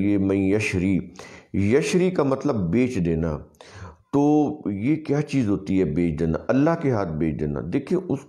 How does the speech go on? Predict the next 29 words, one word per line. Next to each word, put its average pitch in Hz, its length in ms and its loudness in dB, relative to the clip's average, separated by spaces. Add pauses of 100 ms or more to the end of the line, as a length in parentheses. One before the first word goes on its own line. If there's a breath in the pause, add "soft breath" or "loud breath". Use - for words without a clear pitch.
(120)
उसका 123 260 -2
मतलब 104 400 0
ये 110 80 2
होता 107 240 0
है 147 340 0 (420 loud breath)
कि - 220 0
अपनी 156 300 0 (160)
एफर्ट्स 151 400 -2
को 165 200 0
डेडिकेट 131 680 0
कर 87 180 -2
देना। 67 360 -4 (960 soft breath)
किसके 175 500 0
लिए? 190 380 2 (300 loud breath)
अल्लाह 170 300 2
की 175 500 0 (160 loud breath)
रज़ा 117 420 2
पूरी 104 360 0
हो। 85 260 -2 (200 loud breath)
और 123 200 0
अल्लाह 139 220 0
की 160 180 -2
रज़ा 160 300 0
क्या 175 240 0
है? 208 220 0 (340 loud breath)
सोसाइटी 165 500 2
की 165 160 0
वेलफेयर 98 460 0
हो। 71 240 -10